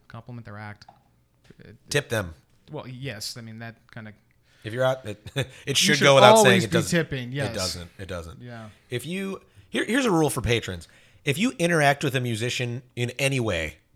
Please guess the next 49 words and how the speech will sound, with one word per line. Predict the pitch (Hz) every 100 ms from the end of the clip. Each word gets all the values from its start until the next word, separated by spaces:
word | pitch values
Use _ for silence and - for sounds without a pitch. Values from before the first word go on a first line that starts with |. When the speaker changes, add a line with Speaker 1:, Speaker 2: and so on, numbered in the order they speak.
| _ _
Speaker 2:
you | 107
should | 104 95
tip | 98 90
them. | 78 82 - _ _
It's | - 123
not, | 190 214
I'm | -
not | 175 208
saying | 220 208
that | 180
it's | 170
expected | 147 - - 175 165
of | 160
you | 151 156
if |
somebody | - 139 135
says | 139
hi | 117 123
to | 107
me, | 101 95 - - - - -
but | 123 120 - _ _ _
<clears throat> | _ -
the, | - 110 78 _ _ _ _ _ - _ _ _ _ _ _ _ _ _ _ _ 160 147 170
the | 139
only | 190 240
reason | 233 196
you | 190
should | - 160
not | 120 131 147
be | 131
tipping | - 143 131
a |
musician | 113 101 120 - 143 -
is | 117 123
if | 113
you're | 120 110 - -
really | 113 151 131
not | 120 113
engaging | 104 98 104 95
with | 92 92
it |
in | 92 92
it | 92 _ -
at | 98
all. | 85 87 - _
Like, | 107 104
if | 101
it's | 98
not, | 131 127 131